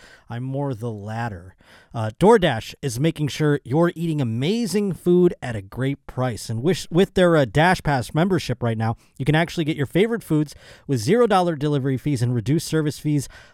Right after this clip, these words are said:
on all eligible orders. Your Dash Pass even gets you special access to members-only events and chances to win amazing prizes. So this Dash Pass,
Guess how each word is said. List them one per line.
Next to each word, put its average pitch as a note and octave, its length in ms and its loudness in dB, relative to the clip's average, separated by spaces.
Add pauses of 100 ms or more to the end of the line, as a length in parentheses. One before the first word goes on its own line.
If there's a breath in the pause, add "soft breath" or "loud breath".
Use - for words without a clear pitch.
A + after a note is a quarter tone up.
on A#2 260 -6
all F3 480 4
eligible F3 420 0
orders. F3+ 340 2
Your C3+ 80 0
Dash F3 420 4
Pass B2+ 420 -2
even B3 360 0
gets F3 240 -4
you F#3+ 100 0
special E3+ 400 -2
access D#3+ 380 -2
to C3+ 100 -2
members-only E3+ 960 -2
events C#3 560 -2 (340 soft breath)
and D3 140 -4
chances D#3+ 420 -4
to A2+ 120 -8
win C#3 360 -2
amazing C#3 840 -4
prizes. C#3+ 580 -4
So - 140 -14
this C#3 180 -10
Dash A2+ 320 -6
Pass, - 380 -20